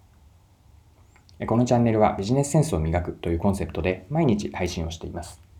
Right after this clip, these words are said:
えー、次回もぜひ聞いてみてください。また、チャンネル登録をしてフォローいただけると新しい配信を見逃すことがなくなります。まだの方はぜひチャンネル登録、フォローを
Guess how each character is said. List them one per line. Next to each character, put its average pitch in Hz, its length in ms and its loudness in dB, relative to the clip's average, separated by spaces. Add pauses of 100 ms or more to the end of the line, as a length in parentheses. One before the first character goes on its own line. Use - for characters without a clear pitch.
(960)
え - 60 -2
ー、 - 20 2
次 156 100 2
回 131 160 8
も 95 80 6
ぜ 104 140 6
ひ 113 80 0
聞 - 180 -6
い - 20 0
て 95 80 0
み 90 80 2
て 87 120 -2
く 87 80 -4
だ 85 80 -8
さ - 100 -8
い。 80 100 -6 (840)
ま 95 80 0
た、 92 240 0
チ 143 120 2
ャ - 20 6
ン 165 40 6
ネ 180 60 8
ル 185 60 8
登 185 180 6
録 110 180 4
を 82 60 -2
し - 80 -10
て - 80 -8
フ 113 120 2
ォ - 20 6
ロ 95 100 4
ー 82 40 2
い 80 40 -2
た 90 80 0
だ 85 120 -2
け 87 100 -2
る 82 100 -2
と 82 300 -2
新 113 200 2
し 135 160 2
い 110 40 4
配 87 160 2
信 87 160 -4
を - 20 -2
見 85 80 -2
逃 90 160 2
す - 100 -6
こ 110 120 -2
と - 80 -2
が 80 80 0
な 73 100 -6
く 73 80 -10
な 71 100 -8
り - 60 -10
ま - 100 -10
す。 - 160 -16 (840)
ま 107 120 4
だ 98 100 8
の 82 80 2
方 80 200 -4
は 85 360 -2
ぜ 139 120 6
ひ - 240 0
チ - 80 -4
ャ 104 60 4
ン 104 60 4
ネ 98 80 6
ル 95 60 4
登 90 200 2
録、 80 220 -8
フ 110 100 -2
ォ 113 40 4
ロ - 80 2
ー - 40 0
を 92 240 0